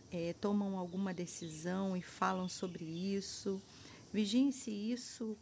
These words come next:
não está sendo uma condução irracional. Vigiem se, se, se você não está, de alguma maneira,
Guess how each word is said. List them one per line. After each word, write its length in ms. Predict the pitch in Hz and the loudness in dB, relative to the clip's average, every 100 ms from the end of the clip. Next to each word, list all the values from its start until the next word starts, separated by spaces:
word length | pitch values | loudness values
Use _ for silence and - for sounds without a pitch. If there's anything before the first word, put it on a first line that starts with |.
| - - - | -14 -16 -2
não 140 | 208 | 0
está 240 | 220 - 196 | 0 -2 -2
sendo 580 | - - 196 202 196 180 | -2 -2 -2 -2 -2 -4
uma 180 | 185 | -4
condução 720 | 185 202 190 180 - - 190 185 | -4 -4 -2 0 0 0 -2 -4
irracional. 680 | 180 175 - 170 160 165 | -4 -4 -4 -4 -6 -4
Vigiem 380 | 175 208 214 262 | -2 -2 4 4
se, 460 | 262 - 226 202 185 - - - - | 4 0 -2 -2 -6 -16 -20 -20 -6
se, 260 | - - 190 202 | -2 -2 -4 -8
se 240 | - - 202 | -2 -2 0
você 440 | 214 208 - 226 | -2 0 0 2
não 160 | 226 226 | 2 0
está, 640 | 220 - 196 208 196 180 - - | -4 -4 -4 -4 -4 -8 -12 -12
de 120 | 190 | -4
alguma 260 | 190 208 214 | -2 0 0
maneira, 760 | 202 185 180 202 208 180 165 | 0 -2 -2 0 0 -2 -6